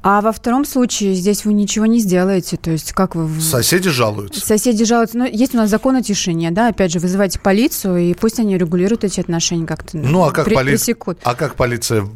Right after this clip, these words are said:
Speaker 2: реагирует на эти сообщения, мы тоже все прекрасно знаем.
Speaker 1: Но вы же не можете заставить, да, выселить людей? Как вы это
Speaker 2: М.
Speaker 1: сделаете, как соседи?
Speaker 2: Ну, да, ну, опять же, да, соседские войны — это отдельная история, там свои конфликты, и,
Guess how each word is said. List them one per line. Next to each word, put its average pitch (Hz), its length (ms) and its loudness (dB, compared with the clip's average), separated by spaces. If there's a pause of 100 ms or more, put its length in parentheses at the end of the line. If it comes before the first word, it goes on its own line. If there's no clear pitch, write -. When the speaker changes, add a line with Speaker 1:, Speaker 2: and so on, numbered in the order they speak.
(300)
Speaker 2:
реагирует 113 680 2
на 185 160 2
эти 165 140 -6
сообщения, 135 600 -2
мы 101 140 -6
тоже 185 360 0
все 123 220 -2
прекрасно 101 580 -2 (400)
знаем. 95 680 0
Speaker 1:
Но 254 120 4
вы 269 80 4
же 269 80 2
не 247 100 2
можете 262 240 0
заставить, 180 400 -2
да, 202 120 0
выселить 180 480 -2
людей? 165 400 -2 (320)
Как 147 140 2
вы 165 100 0
это 190 120 -4
Speaker 2:
М. 175 60 0
Speaker 1:
сделаете, 165 300 0
как 185 120 -2
соседи? 160 560 0 (460)
Speaker 2:
Ну, 156 1080 0 (160)
да, 180 760 2
ну, 190 280 -4
опять 202 300 0
же, 139 120 -4
да, 170 180 2
соседские 175 580 -2
войны — 170 260 2
это 165 200 0
отдельная 139 520 0
история, 147 540 2
там 120 540 -4
свои 143 540 -2
конфликты, 143 600 -2
и, 113 240 -2